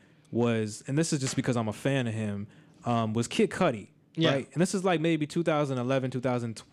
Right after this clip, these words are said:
Speaker 1: ten time. I remember seeing an Asher Roth freestyle too. They're all on the radio.
Speaker 2: Yeah.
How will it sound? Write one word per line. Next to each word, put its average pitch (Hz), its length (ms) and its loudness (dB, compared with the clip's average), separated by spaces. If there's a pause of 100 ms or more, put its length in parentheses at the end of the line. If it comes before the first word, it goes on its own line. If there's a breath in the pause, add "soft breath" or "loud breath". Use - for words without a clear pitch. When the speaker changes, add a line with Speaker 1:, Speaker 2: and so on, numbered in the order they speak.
(180)
Speaker 1:
ten 131 260 0
time. 123 400 -2 (340 loud breath)
I 151 40 0
remember 185 200 4
seeing 175 200 0
an 127 160 -4
Asher 139 340 0
Roth 143 360 0
freestyle 147 540 0
too. 135 320 0 (160 soft breath)
They're 143 120 0
all 170 300 4
on 151 200 2
the 127 80 -2
radio. 117 420 -2
Speaker 2:
Yeah. 151 300 2